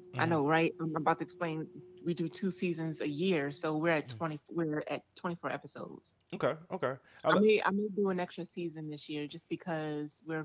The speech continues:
Speaker 1: feeling ourselves a little bit.
Speaker 2: Okay.
Speaker 1: Um, and we had so much fun with it last year, but we also started later in the year.
Speaker 2: Mm-hmm.
Speaker 1: But now that we're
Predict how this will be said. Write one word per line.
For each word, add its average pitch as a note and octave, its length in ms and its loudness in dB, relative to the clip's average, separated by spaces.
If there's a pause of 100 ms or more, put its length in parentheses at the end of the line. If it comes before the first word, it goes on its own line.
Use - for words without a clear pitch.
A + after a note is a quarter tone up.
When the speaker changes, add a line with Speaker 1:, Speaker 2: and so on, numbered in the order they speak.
(120)
Speaker 1:
feeling D#3+ 300 -4
ourselves C#3+ 520 -4
a C#3 40 -4
little C#3+ 280 -4
bit. C#3+ 300 -2 (380)
Speaker 2:
Okay. D3 180 -4
Speaker 1:
Um, D#3 120 2
and D#3+ 140 0
we E3 160 -2
had D3+ 160 -6
so F3 100 -4
much D#3+ 220 -4 (120)
fun E3+ 160 2
with D#3+ 140 -2
it F3 80 2
last F3+ 240 2
year, G3 80 0
but E3+ 140 4
we G3 80 6
also A3 200 4
started D#3+ 520 4
later D#3+ 260 4
in D3+ 120 0
the D3 60 -2
year. C#3 400 -2 (220)
Speaker 2:
Mm-hmm. B2 140 -6
Speaker 1:
But F3 80 2
now F#3 120 6
that F3+ 140 4
we're D#3+ 80 0